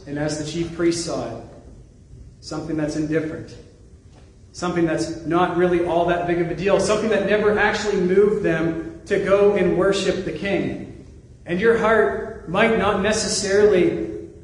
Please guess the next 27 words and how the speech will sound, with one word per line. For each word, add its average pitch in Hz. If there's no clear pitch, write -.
be 202
in 190
the 180
same 202
place 196
as -
Herod. 180
It 202
might 208
not 196
necessarily 196
have 190
that 180
same 202
level 202
of 180
evil, 165
but 170
here's 214
the -
sad 190
truth. -
Whether 214
your 208
heart 208
is 190
like 190